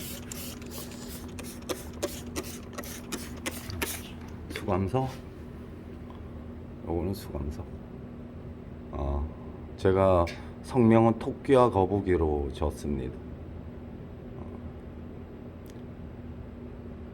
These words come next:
요 작품도 정선에서 나온 수감석입니다.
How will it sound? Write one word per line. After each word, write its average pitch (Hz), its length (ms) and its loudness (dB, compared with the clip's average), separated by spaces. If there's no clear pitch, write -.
요 90 80 4
작품도 120 1040 8
정선에서 107 720 6
나온 95 340 6
수감석입니다. 82 1040 0